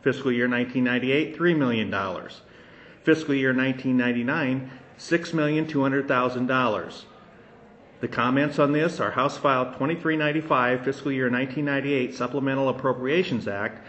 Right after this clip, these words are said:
allowed the Judicial Branch to retain an additional two million dollars in court receipts for deposit in the Enhanced Court Collections Fund,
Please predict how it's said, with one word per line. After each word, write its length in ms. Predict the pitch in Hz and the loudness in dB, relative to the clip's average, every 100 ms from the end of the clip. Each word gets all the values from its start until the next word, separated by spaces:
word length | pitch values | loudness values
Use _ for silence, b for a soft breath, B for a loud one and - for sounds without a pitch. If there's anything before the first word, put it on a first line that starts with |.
| B - | B -2
allowed 320 | 127 127 147 | 2 2 2
the 60 | 139 | 0
Judicial 480 | 139 123 143 180 | 0 0 0 0
Branch 360 | 151 131 131 131 | 0 0 0 -4
to 80 | - | -4
retain 440 | 127 120 143 139 147 | -2 -2 -2 -2 -2
an 140 | 127 | -4
additional 440 | 107 143 - 135 | -2 -4 -2 -4
two 200 | 120 170 | -2 0
million 280 | 175 175 175 | 2 2 2
dollars 420 | 160 127 127 135 | 2 0 0 0
in 100 | 139 | -2
court 280 | 135 131 135 | 0 2 2
receipts 520 | 156 156 120 120 120 - B B B - | -2 -2 -2 -2 -6 -14 B B B 2
for 140 | 175 | 4
deposit 500 | 175 170 127 135 143 135 | 4 4 2 2 -2 -2
in 100 | 139 | -4
the 120 | 147 | -2
Enhanced 520 | 147 123 123 127 - | -4 -2 -2 -4 -6
Court 300 | - 123 123 | -2 -2 -2
Collections 540 | - 127 123 - 127 - | -2 0 0 0 -2 2
Fund, 420 | 160 135 120 | 4 4 2